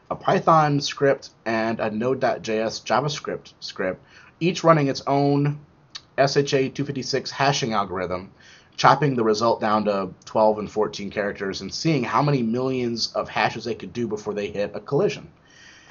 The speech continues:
And what was floored me, and I'm probably, there's probably something I'm missing, right? I probably, I will completely admit this might be just bad code on my part. I've,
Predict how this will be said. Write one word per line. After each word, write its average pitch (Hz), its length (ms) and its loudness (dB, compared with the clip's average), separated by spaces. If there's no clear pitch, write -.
And 131 100 4
what 131 100 4
was 127 180 6
floored 190 840 6
me, 104 340 -6
and 147 140 6
I'm 151 100 6
probably, 180 520 6
there's 160 160 0
probably - 160 6
something 151 200 0
I'm 117 140 0
missing, 95 280 -4
right? 92 160 -2
I 104 40 -4
probably, 120 240 0
I 113 180 4
will 117 100 0
completely 135 400 -2
admit 110 200 0
this 95 180 -12
might 120 140 -4
be 113 80 -6
just 101 280 -8
bad 101 300 0
code 98 220 -2
on 90 80 -2
my 90 120 -2
part. 82 240 -2
I've, 87 160 4